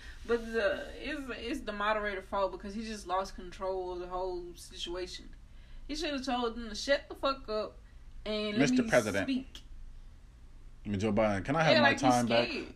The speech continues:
Speaker 2: Joe Biden's like, "Can I have my time back,
Speaker 1: Right.
Speaker 2: please?"
Speaker 1: Biden, Biden just keep on telling them to run the clock back and stuff. <laughs>
Speaker 2: So,
Speaker 1: But
Speaker 2: yeah.
Speaker 1: everybody, he was scared to say something.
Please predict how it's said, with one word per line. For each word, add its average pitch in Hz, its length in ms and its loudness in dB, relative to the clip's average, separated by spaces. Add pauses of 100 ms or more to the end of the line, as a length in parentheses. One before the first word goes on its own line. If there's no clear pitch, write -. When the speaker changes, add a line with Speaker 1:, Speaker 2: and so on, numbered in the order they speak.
Speaker 2:
Joe 120 140 6
Biden's 120 220 8
like, 104 120 2
"Can 190 100 6
I 190 80 10
have 160 140 6
my 127 160 6
time 127 320 2
back, 113 120 4
Speaker 1:
Right. 269 360 12
Speaker 2:
please?" - 200 -8
Speaker 1:
Biden, 285 480 12
Biden 294 300 12
just 349 220 2
keep 311 180 6
on 285 240 10
telling 285 260 6
them 285 160 2
to 240 60 -4
run 269 140 0
the 254 60 -2
clock 269 340 4
back 220 160 -2
and 277 100 2
stuff. 277 380 -4
<laughs> - 40 -10 (1200)
Speaker 2:
So, - 120 0
Speaker 1:
But - 80 10
Speaker 2:
yeah. 311 60 6
Speaker 1:
everybody, 349 380 6
he 320 100 0
was 277 120 -2
scared 262 420 0
to 254 140 -2
say 233 300 -2
something. 190 420 -8